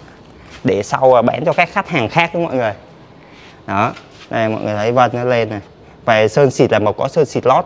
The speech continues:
ở dưới đằng sau ấy nha. Là sơn dưới này là sơn hết luôn. Sơn nó bảo vệ gỗ luôn.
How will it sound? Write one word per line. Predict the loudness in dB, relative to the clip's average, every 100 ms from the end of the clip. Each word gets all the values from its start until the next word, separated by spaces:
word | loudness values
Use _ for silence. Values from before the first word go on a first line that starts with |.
| -4
ở | -12 -12 -10 -4
dưới | 2 4 4
đằng | 2 -2
sau | 0 2 2
ấy | 0
nha. | -2 -6
Là | -10
sơn | -4 -2 2
dưới | 2
này | 2 -2
là | -4
sơn | -4 -4
hết | -2 2
luôn. | 2 2 -2 -20 -20 -20
Sơn | 0 2
nó | 2
bảo | 0 0
vệ | -4
gỗ | -2 -2
luôn. | 0 -2